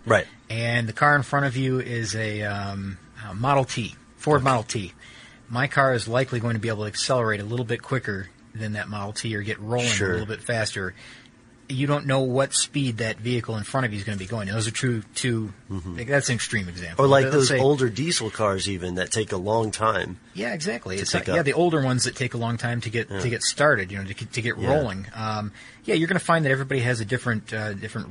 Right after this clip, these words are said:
Speaker 2: rate that they're, they're comfortable leaving that,
Speaker 1: Mm-hmm.
Speaker 2: that stoplight at. And not only that, you wanna leave a little bit of space in between. That's
Speaker 1: Mm-hmm.
Speaker 2: important. So, um,
Speaker 1: Well,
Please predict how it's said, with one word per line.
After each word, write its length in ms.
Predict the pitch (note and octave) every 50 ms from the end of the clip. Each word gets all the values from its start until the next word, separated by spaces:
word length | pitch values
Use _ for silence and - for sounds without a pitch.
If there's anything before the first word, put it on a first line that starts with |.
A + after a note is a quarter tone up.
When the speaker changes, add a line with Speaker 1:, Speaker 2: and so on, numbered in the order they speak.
| G#2
Speaker 2:
rate 220 | A2+ B2 C3 B2+ -
that 120 | A2+ G2+
they're, 220 | - G2+ G2+ G2 F#2+
they're 120 | - G#2+ G#2
comfortable 600 | - - - C3+ C3+ - - G#2+ G2 F#2 G2+ G2+
leaving 360 | G#2 A2 A2 G2+ G#2 G2+ G2
that, 160 | G2 F#2+ F#2+
Speaker 1:
Mm-hmm. 120 | E2 E2 E2
Speaker 2:
that 140 | G2 F#2 -
stoplight 520 | - - - B2+ C3+ - - F#2 F2+ E2+
at. 260 | E2+ E2 F2+ F#2 -
And 320 | A2+ G#2+ G#2 G2+ G2 G2 - - - - - - - -
not 180 | C3+ D3+ E3+ E3+
only 140 | D#3 C#3+ B2
that, 320 | G#2+ C3 C#3 C#3 B2+ - - -
you 320 | F#2+ G#2+ A2 A2 B2 C3 B2
wanna 240 | C3+ E3 G#3 G3
leave 220 | C#3+ B2 A2 F#2 F2
a 20 |
little 160 | F2 F#2 F#2
bit 120 | F2+ F2+ F2
of 40 | -
space 300 | - - G2 F2+ - F#2
in 40 |
between. 340 | F2 F2 - - D#2+ D#2 - B2 - -
That's 200 | - B2 - -
Speaker 1:
Mm-hmm. 100 | C#3 G2+
Speaker 2:
important. 380 | F2 - - - - A#2 A#2+ - -
So, 420 | - - - A2+ G#2+ A2 G#2+ G#2 G#2 G#2 G2
um, 320 | G2+ G#2 G2+ G2 G2 F#2+ F2 - -
Speaker 1:
Well, 220 | B2+ B2+ B2+ B2